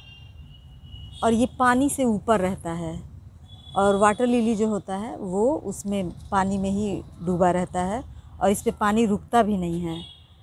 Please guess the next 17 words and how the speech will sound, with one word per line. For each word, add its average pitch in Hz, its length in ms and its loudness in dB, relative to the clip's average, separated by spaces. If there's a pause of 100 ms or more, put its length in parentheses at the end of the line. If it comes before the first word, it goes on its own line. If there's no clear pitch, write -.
(100)
अगर 202 160 0
आप 202 160 4
एक 233 200 4
बूंद 226 180 4
भी 240 140 4
पानी 214 300 2
अगर 202 160 4
डालते 185 340 2
हैं 214 180 -4
तो 214 100 -8
इस 190 100 -6
पे 214 120 -8
पानी 190 300 -2
रुकता 185 340 -4
नहीं 190 200 -2
है। 220 100 -2
और 196 180 2